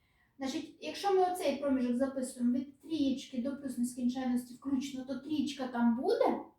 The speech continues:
А якщо ви оці числа не запишете, то це буде помилка. Значить, ці числа оці треба обов'язково записати, тому що в них у нас, е, нерівність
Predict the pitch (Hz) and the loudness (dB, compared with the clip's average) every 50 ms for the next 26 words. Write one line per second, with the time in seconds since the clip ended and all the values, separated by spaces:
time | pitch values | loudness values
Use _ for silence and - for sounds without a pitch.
0 | _ _ _ _ _ _ _ _ _ - - - - _ - 254 269 277 - - | _ _ _ _ _ _ _ _ _ -20 -20 -20 -18 _ -2 0 0 0 2 2
1 | 370 320 320 320 302 - - - - - 311 311 285 - 277 262 262 262 254 254 | 2 2 2 2 0 0 -2 -4 -6 -6 -6 -6 -4 0 2 4 4 4 4 2
2 | 254 - - 302 339 453 - - 440 403 - 277 - - 262 254 - 330 339 339 | 0 -2 -2 0 0 0 2 0 -2 -4 -6 -8 -8 -8 -10 -8 -6 -6 -4 -2
3 | 381 392 403 403 403 403 - 294 277 269 254 247 240 240 240 240 - - - 240 | -2 0 0 -2 -2 -6 -6 -4 -2 0 0 2 2 2 2 2 0 -4 -8 -10
4 | 240 247 247 247 277 - - - 294 294 294 - - - 392 392 403 - 453 440 | -8 -8 -8 -8 -8 -10 -12 -4 -2 -2 -2 -2 -6 -8 -10 -10 -8 -8 -6 -4
5 | 370 294 285 - 247 240 - 240 247 254 285 302 294 285 285 285 294 294 - - | -4 -4 -6 -6 -10 -14 -12 -8 -6 -4 -4 -4 -4 -4 -6 -6 -6 -6 -6 -4
6 | - 403 - 302 269 247 247 247 - - - - - 226 - - - - 247 247 | -2 0 2 2 2 2 0 -2 -4 -10 -16 -14 -14 -14 -14 -14 -16 -6 -2 0
7 | 262 277 277 - 254 247 233 240 233 254 294 294 - - 480 494 427 330 277 254 | 0 0 0 -2 -4 -6 -6 -4 0 0 0 0 0 -4 -6 -4 -2 0 0 0
8 | 247 - - _ _ _ _ _ _ _ _ _ - - _ _ - 247 240 240 | -2 -4 -10 _ _ _ _ _ _ _ _ _ -20 -20 _ _ -8 -4 0 4
9 | 240 247 247 247 277 285 349 403 427 427 440 440 - - - | 6 6 6 6 4 2 0 0 -2 -6 -8 -12 -14 -16 -20